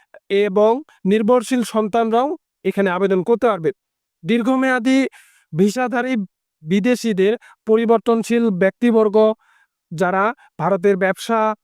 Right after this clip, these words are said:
গবেষণা, চিকিৎসা বা কর্মসংস্থানের কাজের জন্য দীর্ঘমেয়াদী ভিসা নিয়ে এসেছেন, তাদের স্বামী স্ত্রী এবং নির্ভরশীল সন্তানরা এই ভিসার জন্য আবেদন করতে পারবেন।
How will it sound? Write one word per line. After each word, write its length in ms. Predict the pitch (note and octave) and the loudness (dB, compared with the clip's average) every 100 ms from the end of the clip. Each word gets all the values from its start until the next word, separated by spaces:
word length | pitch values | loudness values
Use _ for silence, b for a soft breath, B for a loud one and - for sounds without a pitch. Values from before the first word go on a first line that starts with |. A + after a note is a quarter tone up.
| - | -2
গবেষণা, 500 | F#3 G#3+ G#3+ G#3+ G#3+ | 0 0 0 0 0
চিকিৎসা 520 | G3+ A3+ A#3 G#3+ A#3 A3+ G3+ | 0 -2 -4 -4 -2 -2 -2
বা 320 | F#3 F#3 F3+ b b | -2 -2 -4 b b
কর্মসংস্থানের 960 | G#3+ A#3 B3+ B3 B3 A#3+ A3 - A#3 A#3 | 0 0 2 0 0 -2 -2 -2 0 -2
কাজের 380 | - F#3+ A3 G#3+ | -2 0 2 4
জন্য 300 | G#3 G#3 G#3 | 2 2 2
দীর্ঘমেয়াদী 640 | G#3+ A3 A#3+ A#3 A3 G#3+ | 2 2 2 2 2 0
ভিসা 260 | F3 E3+ G#3+ | -2 -2 -2
নিয়ে 220 | G#3+ G3+ | 2 2
এসেছেন, 380 | F3+ F3+ F3+ G#3+ E4+ b b b | 0 -4 -4 -4 -6 b b b
তাদের 320 | F3+ F3 G3 F3+ | -4 0 0 -2
স্বামী 400 | - G3 A3 A3+ | -4 0 2 2
স্ত্রী 400 | - A3 A3 G#3+ | 0 2 2 2
এবং 240 | - F3+ F3+ | 0 -2 2
নির্ভরশীল 520 | G#3+ A3+ A3+ - A#3 | 2 2 0 0 -2
সন্তানরা 640 | - G3 F#3 F#3 F3+ G#3+ - b b | 0 -4 -2 -2 0 -2 -4 b b
এই 160 | F3+ G#3+ | 0 0
ভিসার 320 | F#3+ F#3 G#3+ | 0 -2 -2
জন্য 200 | F#3 G3+ | 0 0
আবেদন 340 | A3 F3 F3 E3 | 0 -2 -2 -2
করতে 240 | G3 G3 | 0 2
পারবেন। 320 | A3 F#3 D3+ | 0 0 -4